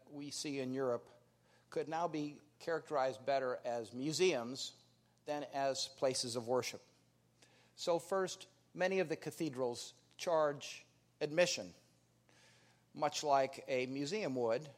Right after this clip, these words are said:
instead of being open to people who want to come and worship. Some of the historic smaller churches are just closed.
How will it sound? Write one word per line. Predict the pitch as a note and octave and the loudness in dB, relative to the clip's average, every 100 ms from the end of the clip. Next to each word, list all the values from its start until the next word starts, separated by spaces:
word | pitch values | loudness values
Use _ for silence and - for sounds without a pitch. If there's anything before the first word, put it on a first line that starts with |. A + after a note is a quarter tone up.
| - | -12
instead | C#3 - E3 | -12 -2 -2
of | D3 | -2
being | D#3+ D3+ C#3+ - | -2 -4 -4 -6
open | F#3+ F3+ C#3 A#2+ | -4 -4 -6 -8
to | A#2 | -12
people | C#3 A#2+ D3+ E3 - _ _ _ _ _ | -10 -8 -8 -8 -10 _ _ _ _ _
who | D3+ | -8
want | D3 D3 | -2 -2
to | |
come | - D3+ C3+ | 0 -2 0
and | A#2 | -2
worship. | A2+ - - _ _ _ _ _ _ _ - - - - - | -4 -4 -12 _ _ _ _ _ _ _ -20 -20 -20 -20 -8
Some | - G3 G3+ | -2 0 0
of | |
the | E3 | -2
historic | D3+ - F#3+ E3 | -2 -4 -2 -2
smaller | - D3 E3 G#3 F3 | -2 -2 0 2 0
churches | - B2 - C#3 C#3+ - | -2 -6 -6 -10 -12 -4
are | D3+ | -4
just | C#3+ D#3 - | -4 -6 -4
closed. | - C3+ G#2 F#2+ - | 2 2 2 -4 -12